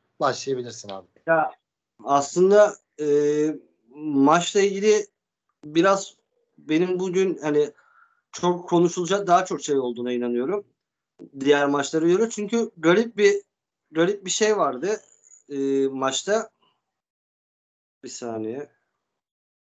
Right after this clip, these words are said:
Speaker 2: E, garip bir şey vardı benim dikkatimi çeken. Maçları erken,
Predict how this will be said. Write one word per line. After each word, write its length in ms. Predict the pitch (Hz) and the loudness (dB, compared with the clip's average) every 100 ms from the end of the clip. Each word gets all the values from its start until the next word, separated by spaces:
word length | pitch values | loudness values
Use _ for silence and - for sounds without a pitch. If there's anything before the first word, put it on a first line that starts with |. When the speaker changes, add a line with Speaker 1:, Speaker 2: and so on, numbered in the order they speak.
| _ _ _ _ | _ _ _ _
Speaker 2:
E, 220 | 143 143 143 | -2 2 2
garip 480 | 143 143 180 202 | 2 2 4 2
bir 40 | 208 | 0
şey 260 | - 226 | 0 2
vardı 260 | 214 156 143 | 4 2 0
benim 200 | 143 139 | -2 -2
dikkatimi 420 | 139 151 143 139 | -4 -6 -6 -8
çeken. 340 | 135 147 214 202 | -6 -4 -4 -2
Maçları 420 | 190 190 202 208 | -2 -2 -2 0
erken, 500 | 190 185 214 214 | 0 0 0 -2